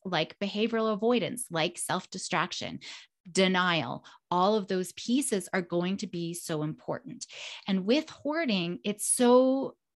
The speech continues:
just like I've talked about before with anxiety, we have to get their buy-in because we can't just start throwing stuff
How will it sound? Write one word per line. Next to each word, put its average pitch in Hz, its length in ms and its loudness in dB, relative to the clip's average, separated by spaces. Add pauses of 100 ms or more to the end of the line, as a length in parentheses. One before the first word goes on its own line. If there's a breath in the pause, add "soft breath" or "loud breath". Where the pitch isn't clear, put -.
(400)
just 208 240 -4
like 233 180 0
I've 226 100 0
talked 240 260 0
about 226 220 0
before 240 340 0
with 202 180 -2
anxiety, 196 560 0
we 196 100 -2
have - 380 -2
to - 100 -6
get 208 240 -2
their 180 140 -2
buy-in 160 600 -4
because 202 280 -6
we 233 80 2
can't 254 420 2
just 233 260 2
start - 400 2
throwing 202 380 2
stuff 190 280 -6